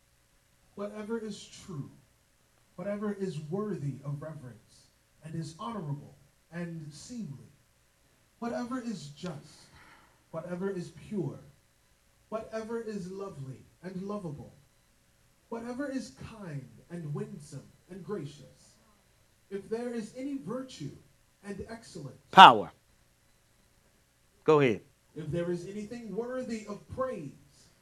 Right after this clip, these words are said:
Speaker 1: think on and weigh and take account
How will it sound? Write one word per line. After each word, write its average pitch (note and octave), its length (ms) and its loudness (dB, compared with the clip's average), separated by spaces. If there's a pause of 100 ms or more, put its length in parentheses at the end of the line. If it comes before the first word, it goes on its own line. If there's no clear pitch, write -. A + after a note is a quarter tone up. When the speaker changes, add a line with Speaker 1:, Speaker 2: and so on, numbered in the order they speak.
(520)
Speaker 1:
think C4 200 -2 (160)
on A3+ 420 -4 (180)
and G3 340 -6
weigh A#3 440 -6 (160)
and G3+ 180 -8
take C#4+ 320 -10
account G3+ 460 -12